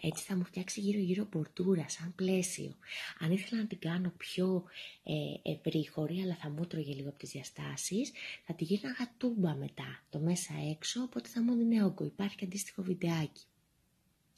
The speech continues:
Θα σας το έχω από κάτω. Ε, σήμερα όμως θα μου άρεσε να φαίνεται πιο μεγάλη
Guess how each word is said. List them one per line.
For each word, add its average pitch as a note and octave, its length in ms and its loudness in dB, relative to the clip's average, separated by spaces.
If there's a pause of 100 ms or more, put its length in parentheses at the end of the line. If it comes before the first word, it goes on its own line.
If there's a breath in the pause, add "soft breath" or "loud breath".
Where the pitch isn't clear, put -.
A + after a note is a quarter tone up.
(220)
Θα - 100 -10
σας D3+ 220 -2
το D3 200 -2
έχω D#3 240 0
από D#3 180 -4
κάτω. D3 340 -6 (440 loud breath)
Ε, F3 340 2
σήμερα A#3 300 2
όμως A#3 160 2
θα A3+ 100 -2
μου G#3 140 8
άρεσε G3+ 300 4
να D#3+ 180 0
φαίνεται D#3 540 0 (280 loud breath)
πιο - 200 0
μεγάλη D#3 600 0